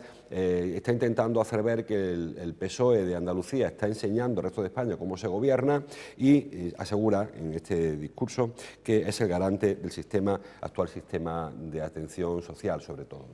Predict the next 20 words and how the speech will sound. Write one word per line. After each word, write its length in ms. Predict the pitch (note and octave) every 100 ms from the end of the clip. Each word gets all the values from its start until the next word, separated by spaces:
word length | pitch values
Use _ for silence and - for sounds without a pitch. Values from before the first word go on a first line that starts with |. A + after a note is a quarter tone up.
| B1
en 80 | C#2
dependencia, 800 | C#2+ D2 F2 A2+ A2 B2 B2 B2 - - -
sanidad 380 | - D2+ D2 D2
pública, 500 | G#2 A#2+ G#2+ - G#2
educación 460 | F#2 D#2+ - D#2
pública, 400 | D2 B2 G2 F#2
etcétera, 360 | D#2 D#2+ - C2+
etcétera. 340 | - - - - - - -
Bueno, 140 | G#2+
vamos 140 | C3+ C3+
con 100 | B2
los 100 | -
sumarios. 340 | F2 D2 C2+ - - - _ _ _ _ _ - -
El 60 | G2+
diario 160 | C3
Córdoba 240 | D3 C#3 C3+
trae 140 | B2+
una 100 | B2
foto 240 | B2+ B2
más, 260 | A#2+ C4 -